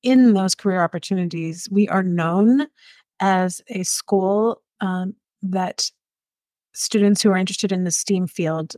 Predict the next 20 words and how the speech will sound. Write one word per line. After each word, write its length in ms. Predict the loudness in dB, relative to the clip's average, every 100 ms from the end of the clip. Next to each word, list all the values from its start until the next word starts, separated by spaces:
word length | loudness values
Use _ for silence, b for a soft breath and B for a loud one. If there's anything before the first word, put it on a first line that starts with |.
| -20
want 360 | -8 -2 0 0
to 60 | -4
come 300 | -6 -4 -2
to, 400 | -2 -4 -4 -8 b b b b b _
to, 440 | 0 2 2 -4 -8 _ _ -10
um, 360 | -6 -4 -6 -10 _ _ _ _ _ 0
give 160 | 2 6
them 180 | 6
a 40 | 6
leg 320 | 4 4 4 2
up 260 | 2 0 _
in 380 | -8 -4 -2 -4 -2
getting 320 | -2 0 -4 _ -4
close 260 | 0 0 0
to 100 | 0
that 220 | 0 -2
career 240 | -2 0
goal 200 | 0 -2
of 80 | -4
theirs. 340 | -6 -8 -12